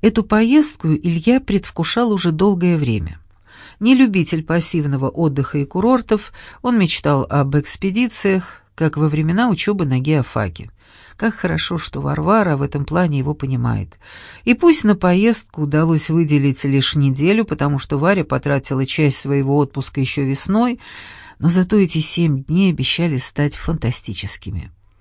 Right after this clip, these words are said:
Сын уже неделю пребывал вместе со школьным другом в детском лагере отдыха в Болгарии. Это была его первая поездка, в которую он отправился без матери или бабушки, и Варя за него очень волновалась, хотя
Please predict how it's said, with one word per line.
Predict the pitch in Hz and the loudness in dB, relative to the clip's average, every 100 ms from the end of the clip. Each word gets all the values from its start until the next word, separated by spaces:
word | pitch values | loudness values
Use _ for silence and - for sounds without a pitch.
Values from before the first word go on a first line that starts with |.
| _ _ _ _ _ _ - | _ _ _ _ _ _ -8
Сын | - 320 277 | 0 2 2
уже | 147 214 | 2 2
неделю | 175 123 143 208 214 | 2 2 2 2 0
пребывал | 165 151 147 160 151 | 0 0 2 2 2
вместе | 156 151 - 139 | 2 0 -2 -10
со | - 143 | -4 -4
школьным | - 160 147 143 | -2 -2 0 0
другом | 151 208 214 202 202 - - | 0 0 2 -2 -2 -14 -16
в | 139 | -2
детском | 165 233 - 147 | 2 2 0 0
лагере | 135 165 185 180 175 | 2 2 2 2 0
отдыха | - 151 156 - 151 | 0 -2 0 -2 -2
в | |
Болгарии. | 139 131 123 113 107 87 - - - - - | 0 0 0 -2 -2 -6 -10 -18 -20 -16 -6
Это | 175 202 | -2 0
была | 156 143 | 2 2
его | 165 165 | 0 -2
первая | - 139 147 151 | -2 -2 0 -2
поездка, | - 123 120 139 - - 127 | -2 -2 -2 -2 -4 -6 -6
в | |
которую | - 127 185 202 165 | -6 -4 0 2 2
он | 139 | 2
отправился | 131 - 165 175 147 - | 0 0 2 2 0 -4
без | 139 135 135 | -4 -2 0
матери | 151 180 - 143 | 2 0 0 -2
или | 139 | 0
бабушки, | 131 156 185 170 - 160 147 - - - - - | 0 2 0 -2 -4 -2 -2 -4 -18 -18 -14 -2
и | |
Варя | 185 208 190 | 2 4 4
за | 180 | 2
него | 185 180 | 2 2
очень | 185 180 | 0 0
волновалась, | 165 170 165 165 214 247 139 - - | 0 0 0 2 2 4 2 0 -8
хотя | - 160 - 359 311 | -8 -6 -4 -2 -2